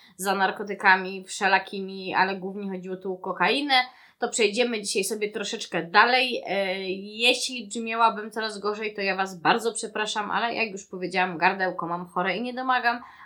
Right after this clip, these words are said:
a książkę do biblioteki trzeba w końcu oddać. Bo jak wiecie, książka na temat Richa, e, szczególnie po polsku, jest bardzo średnio osiągalna.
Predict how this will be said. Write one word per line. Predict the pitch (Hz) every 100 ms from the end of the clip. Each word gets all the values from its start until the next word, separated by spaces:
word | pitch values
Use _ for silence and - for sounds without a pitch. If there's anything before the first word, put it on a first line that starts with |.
| -
a | 415
książkę | - - 277 - 247
do | 233
biblioteki | 208 185 180 196 190 226 220
trzeba | - 226 226
w | -
końcu | 180 180 - -
oddać. | - 190 - - - _ _ _ -
Bo | 294
jak | 262 196
wiecie, | 233 233
książka | - 233 233 220
na | 185
temat | 208 175 170
Richa, | 208 214 214 190 -
e, | 175 180
szczególnie | 180 220 196 170 180
po | 302
polsku, | 294 269 - 269
jest | 247
bardzo | 240 233
średnio | 220 - 208 208 -
osiągalna. | 208 277 269 254 247 240 247